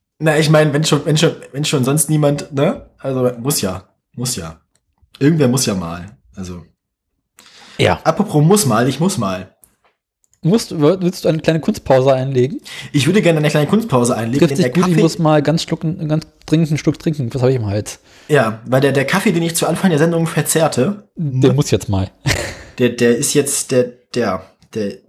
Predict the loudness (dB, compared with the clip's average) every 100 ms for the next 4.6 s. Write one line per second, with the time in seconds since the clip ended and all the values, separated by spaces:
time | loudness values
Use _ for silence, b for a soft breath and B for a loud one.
0 | -16 -14 -12 -14 -4 0 2 2 0 2
1 | 2 2 0 0 -2 -2 2 2 2 0
2 | 0 2 2 0 0 0 0 0 0 -2
3 | -2 -4 -2 -4 2 0 2 2 2 0
4 | -2 -2 -2 -2 -4 -8